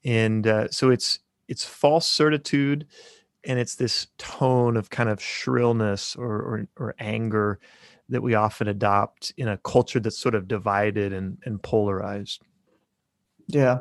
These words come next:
Speaker 2: And I think that the, what you mentioned there is definitely, you know, as from my personal, from personal experience with others and with myself, um, I found that the last thing that is helpful to a person that is on the fringe,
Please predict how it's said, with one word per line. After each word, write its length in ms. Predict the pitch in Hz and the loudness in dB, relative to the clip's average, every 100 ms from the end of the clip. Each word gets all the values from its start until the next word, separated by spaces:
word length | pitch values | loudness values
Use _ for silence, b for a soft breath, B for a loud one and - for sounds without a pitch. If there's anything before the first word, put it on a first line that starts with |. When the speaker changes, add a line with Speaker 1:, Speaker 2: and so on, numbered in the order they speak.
| - | 2
Speaker 2:
And 140 | 156 | 8
I 80 | 156 | 8
think 260 | 170 196 156 | 8 6 8
that 260 | 143 123 135 | 8 6 4
the, 180 | 131 - | 0 0
what 240 | 147 139 143 | 2 4 6
you 80 | |
mentioned 400 | 131 131 123 123 | 4 4 2 0
there 180 | 120 123 | 2 2
is 140 | 120 117 | 2 6
definitely, 840 | 131 123 135 127 120 123 123 120 b b - | 6 6 4 2 2 2 0 -2 b b 4
you 120 | 143 | 8
know, 100 | 131 | 10
as 200 | 123 139 - - _ - 139 120 - | 8 8 4 -16 _ -2 0 0 2
from 160 | 160 | 4
my 140 | 151 151 | 8 8
personal, 440 | 151 156 - 139 | 8 6 6 0
from 220 | - 147 | 4 2
personal 260 | 135 175 170 | 6 6 6
experience 360 | 143 156 143 131 | 4 4 2 2
with 140 | 123 | 6
others 420 | 139 143 139 139 | 8 10 10 10
and 100 | 131 | 6
with 100 | 123 | 2
myself, 520 | 123 123 - 131 131 - b b b | 2 2 6 6 6 2 b b b
um, 240 | 131 123 120 | 6 6 8
I 140 | 131 | 4
found 560 | - 156 170 165 147 131 | 6 6 10 8 8 6
that 180 | 127 - | 4 4
the 80 | 120 | 2
last 460 | 123 139 147 - | 4 6 6 2
thing 340 | - 131 123 120 | 0 2 2 2
that 280 | 120 117 - | 4 4 4
is 160 | 135 107 | 0 2
helpful 420 | 135 135 135 131 | 6 6 4 -2
to 200 | - 127 | 2 0
a 80 | 120 | 2
person 420 | 123 123 - 127 | 0 0 0 0
that 140 | 120 | 2
is 140 | 117 113 | 0 2
on 160 | 123 | 2
the 80 | 123 | 2
fringe, 640 | - - 120 139 151 - | -2 0 2 4 4 2